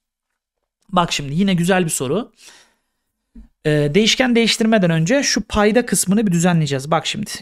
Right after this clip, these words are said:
integral sıfırdan bire pay kısmı iki x. Şimdi paydayı güncelliyorum. Bak burası aslında x kare eksi ikinin karesi.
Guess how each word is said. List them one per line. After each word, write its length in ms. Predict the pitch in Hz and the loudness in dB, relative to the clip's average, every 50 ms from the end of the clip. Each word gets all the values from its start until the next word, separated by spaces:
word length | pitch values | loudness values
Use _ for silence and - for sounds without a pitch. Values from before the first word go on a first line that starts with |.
| - _ _ | -16 _ _
integral 600 | - 208 220 233 214 226 208 170 151 143 131 156 175 | 0 2 2 2 2 2 0 2 0 0 0 -2 -2
sıfırdan 880 | - - - - 233 214 - 208 175 160 147 135 127 127 131 131 151 | -2 -2 0 0 -2 0 0 0 0 0 0 -2 -4 -6 -6 -4 0
bire 380 | 190 202 175 151 139 156 190 233 - _ _ _ _ | 0 2 2 2 0 -2 -4 -6 -10 _ _ _ _
pay 280 | - 214 220 220 208 208 | -4 0 0 2 0 0
kısmı 380 | - 160 - - 139 131 123 | -2 -2 -4 -4 -6 -8 -12
iki 420 | - - 185 165 - - 214 214 220 | -8 -8 -8 -6 -4 -2 -2 0 0
x. 340 | 214 - - - - - - | -2 -4 -4 -4 -6 -6 -6
Şimdi 300 | - - 220 214 233 220 | -4 -2 -2 -2 -2 0
paydayı 420 | - 202 185 180 170 180 180 156 | 0 0 0 2 2 0 0 -2
güncelliyorum. 540 | 151 139 131 139 123 117 113 113 117 117 - _ _ _ _ _ _ _ | -2 -4 -4 -4 -4 -4 -6 -8 -10 -12 -14 _ _ _ _ _ _ _
Bak 160 | - 135 - - _ _ _ _ _ _ _ | -6 -6 -6 -8 _ _ _ _ _ _ _
burası 480 | - 285 302 254 - - - 151 151 - - | -2 2 2 2 2 2 0 -2 -2 -2 -2
aslında 520 | - 226 226 - - 214 180 147 139 - - | -2 0 0 0 0 0 0 0 -2 -4 -6
x 280 | 247 226 - - - - | -6 -6 -4 -4 -4 -2
kare 240 | - 160 135 131 | -2 -2 -2 -2
eksi 480 | 135 - - 196 202 202 - - - 147 | -2 -2 -2 -2 -2 -2 -4 -6 -6 -6
ikinin 800 | - - 208 - - - 208 196 208 220 240 302 - - _ _ _ _ _ _ _ _ _ _ _ | -6 -4 -4 -2 2 2 4 4 4 2 2 -2 -8 -14 _ _ _ _ _ _ _ _ _ _ _
karesi. 420 | - - 147 127 117 - - - | -4 -4 -2 -2 -4 -6 -6 -8